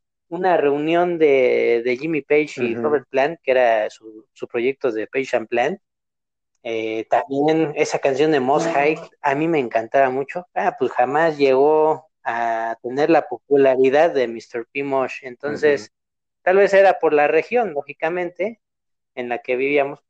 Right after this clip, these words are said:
Speaker 1: en Latinoamérica. Sin embargo, fue una canción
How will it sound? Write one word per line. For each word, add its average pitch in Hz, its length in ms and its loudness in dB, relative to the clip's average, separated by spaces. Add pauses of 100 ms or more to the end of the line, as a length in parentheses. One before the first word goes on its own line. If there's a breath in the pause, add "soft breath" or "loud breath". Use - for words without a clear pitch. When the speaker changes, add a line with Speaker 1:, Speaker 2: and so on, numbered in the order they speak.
Speaker 1:
en 113 140 -16
Latinoamérica. 139 880 -4 (440)
Sin 160 200 -6
embargo, 185 560 2
fue 175 120 2
una 175 160 0
canción 160 520 -2